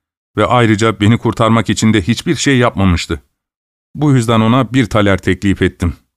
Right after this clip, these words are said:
O da memnuniyetle kabul etti. Ruhumun selameti için onca kaygılanmış olan zavallı ihtiyar aşçı kadına gelince,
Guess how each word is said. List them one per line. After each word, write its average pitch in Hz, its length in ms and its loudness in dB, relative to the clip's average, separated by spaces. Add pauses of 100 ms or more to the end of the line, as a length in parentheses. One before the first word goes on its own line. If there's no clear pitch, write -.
O 123 180 0
da 110 260 0
memnuniyetle 110 800 2
kabul 95 340 0
etti. 82 320 -4 (1000)
Ruhumun 160 420 4
selameti 156 600 0
için 156 260 -2
onca 165 340 0
kaygılanmış 143 640 0
olan 139 220 2
zavallı 147 520 0
ihtiyar 147 400 -2
aşçı 131 300 -2
kadına 123 340 0
gelince, 113 580 -2